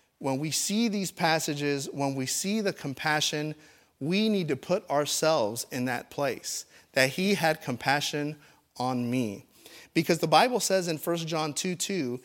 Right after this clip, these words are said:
that he is the propitiation. That means that he's the substitute. He's the payment. He's the payment for our sins, and not for ours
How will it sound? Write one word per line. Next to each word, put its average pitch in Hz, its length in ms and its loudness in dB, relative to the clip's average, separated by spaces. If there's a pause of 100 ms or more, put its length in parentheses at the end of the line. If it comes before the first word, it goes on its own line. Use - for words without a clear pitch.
(360)
that 156 140 4
he 233 340 0
is 160 160 0
the 160 80 0
propitiation. 175 960 0
That 165 160 -2
means 180 280 -2
that 151 100 -2
he's 165 260 -6
the 143 80 -8
substitute. 127 800 -2
He's 175 240 -2
the 135 80 -4
payment. 202 680 0 (380)
He's 185 280 0
the 143 120 0
payment 233 580 0
for - 260 -6
our 190 280 4
sins, 139 580 -2
and 131 240 -4
not 170 320 -2
for 214 220 -6
ours 170 400 2